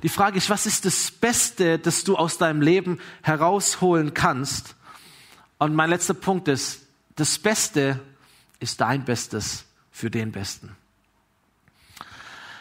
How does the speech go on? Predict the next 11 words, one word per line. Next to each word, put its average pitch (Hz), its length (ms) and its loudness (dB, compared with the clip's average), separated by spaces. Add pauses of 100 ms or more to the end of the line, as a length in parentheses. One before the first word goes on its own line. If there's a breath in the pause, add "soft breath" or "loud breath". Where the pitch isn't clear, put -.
(640 loud breath)
Das 190 140 2
Beste, 269 260 4
was 202 140 0
du 240 100 4
aus 208 100 2
deinem 226 300 4
Leben 220 240 4
herausholen 196 760 2
kannst, 165 680 -2 (480)
ist - 440 -2
dein 156 320 2